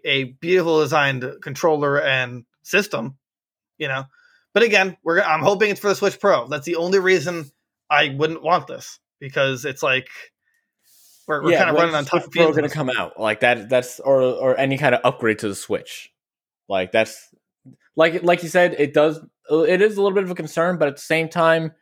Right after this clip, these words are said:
Speaker 2: how much r-, effort or how much really goes into that kind of, uh,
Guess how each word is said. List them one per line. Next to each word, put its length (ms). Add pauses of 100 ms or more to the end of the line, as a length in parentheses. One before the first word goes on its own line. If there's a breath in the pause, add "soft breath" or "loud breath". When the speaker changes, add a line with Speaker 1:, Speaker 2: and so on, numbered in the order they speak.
(500)
Speaker 2:
how 180
much 280
r-, 240 (100)
effort 460 (120)
or 120
how 140
much 180
really 320
goes 300
into 300
that 200
kind 240
of, 180
uh, 340